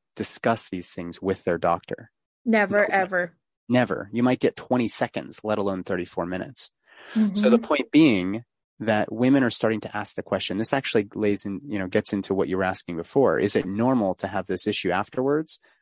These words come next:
Speaker 1: I think only now are we starting to actually listen to women to understand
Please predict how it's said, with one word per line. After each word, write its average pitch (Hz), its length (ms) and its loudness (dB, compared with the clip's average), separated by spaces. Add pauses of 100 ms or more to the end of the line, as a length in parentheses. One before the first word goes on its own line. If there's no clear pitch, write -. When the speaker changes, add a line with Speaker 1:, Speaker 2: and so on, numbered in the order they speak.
(120)
Speaker 1:
I 139 100 2
think 147 300 0
only 131 300 2
now 104 640 -4
are 104 100 -4
we 107 100 -4
starting 117 400 0
to - 100 -10 (120)
actually 120 460 -4
listen 101 320 -6
to 92 140 -6
women 95 400 0
to 110 140 -2
understand 98 760 0